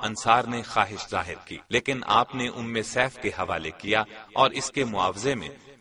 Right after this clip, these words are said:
کھجور کے چند درخت دیے۔ ام سیف مدینے سے کچھ فاصلے پر رہتی تھیں۔ رسول اللہ صلی اللہ علیہ وسلم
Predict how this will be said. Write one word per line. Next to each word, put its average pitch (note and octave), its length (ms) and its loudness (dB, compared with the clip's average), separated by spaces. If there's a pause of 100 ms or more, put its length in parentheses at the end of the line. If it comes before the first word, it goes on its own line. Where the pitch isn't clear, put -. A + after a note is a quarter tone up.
(120)
کھجور C#3 340 -2
کے C3+ 180 -2
چند A2 360 -2
درخت G2+ 360 -2
دیے۔ D#2 160 -8 (220)
ام E3 260 -2
سیف D3 500 2
مدینے C#3+ 400 0
سے A#2+ 280 -4
کچھ - 240 -8
فاصلے A#2+ 360 0
پر F#2+ 200 -4
رہتی G2 300 -2
تھیں۔ - 380 -16
رسول A#2 320 0
اللہ G#2 400 4
صلی F#2+ 240 0
اللہ A2 500 4
علیہ G#2 320 0
وسلم G#2 420 -4